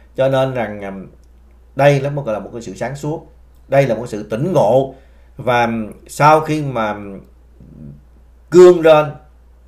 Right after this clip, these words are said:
tức nghĩa là dâng mình ra để mà đấu lý, để mà thách thức cơ quan chức năng, và tưởng rằng cơ quan chức năng người ta không dám sờ gái mình.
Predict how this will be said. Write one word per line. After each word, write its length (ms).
tức 180
nghĩa 120
là 80
dâng 320
mình 220
ra 200
để 320
mà 160
đấu 180
lý, 280
để 260
mà 260
thách 180
thức 160
cơ 100
quan 160
chức 140
năng, 260
và 80
tưởng 240
rằng 120
cơ 60
quan 180
chức 120
năng 120
người 100
ta 80
không 280
dám 160
sờ 180
gái 280
mình. 220